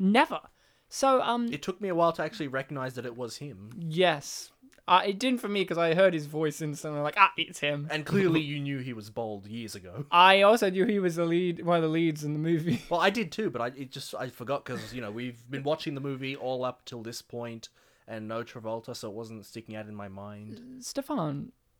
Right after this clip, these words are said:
Speaker 1: um, on our show, we have covered, you know, Bartek has had the joy of covering two other,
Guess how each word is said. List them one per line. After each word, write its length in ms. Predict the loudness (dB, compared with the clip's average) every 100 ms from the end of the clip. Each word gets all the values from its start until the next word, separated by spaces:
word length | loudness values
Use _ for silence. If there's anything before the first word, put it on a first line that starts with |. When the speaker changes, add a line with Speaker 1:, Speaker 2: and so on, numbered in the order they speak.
| _
Speaker 1:
um, 340 | -2 -2 -4 -6
on 160 | -4 0
our 200 | 0 -2
show, 520 | -2 -2 0 -2 -6 -6
we 180 | -4
have 300 | -2 -4 -4
covered, 400 | -6 -4 -4 -6 -10 -14 _ _ _
you 80 | -4
know, 60 | 0
Bartek 480 | 6 6 4 -4 -8
has 320 | -12 -14 -18 -16
had 240 | -4 -2
the 60 | 0
joy 320 | 2 4 4
of 100 | 0
covering 540 | 0 0 0 -2 -4 -6
two 400 | -2 0 0 4
other, 560 | 4 4 0 0 0